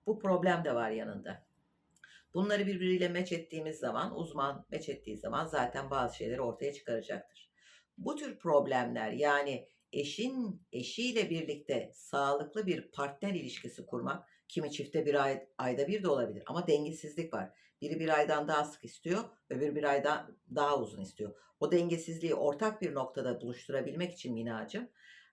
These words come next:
eee, eşinin üstüne yoğunlaşılan bir kere terapi yapılması lazım. Ama burada sen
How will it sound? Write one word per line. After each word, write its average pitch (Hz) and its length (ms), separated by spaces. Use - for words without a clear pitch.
eee, 135 640
eşinin 196 440
üstüne - 460
yoğunlaşılan 147 640
bir - 60
kere 170 220
terapi 139 340
yapılması 127 500
lazım. - 340
Ama 233 380
burada 196 560
sen 196 480